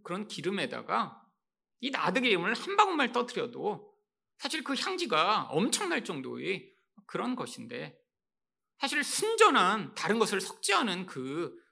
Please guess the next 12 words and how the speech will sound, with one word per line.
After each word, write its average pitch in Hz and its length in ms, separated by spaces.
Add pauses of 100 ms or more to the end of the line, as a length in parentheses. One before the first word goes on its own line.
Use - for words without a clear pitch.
(140)
몰약을 180 720 (420)
바로 202 260
예수님께 131 760 (460)
부은 147 300
것이죠. - 360 (1080)
사실 240 280
이 180 220
기름의 190 640
값어치가 160 420
얼마나 170 420
비쌌는지 139 800
나중에 180 680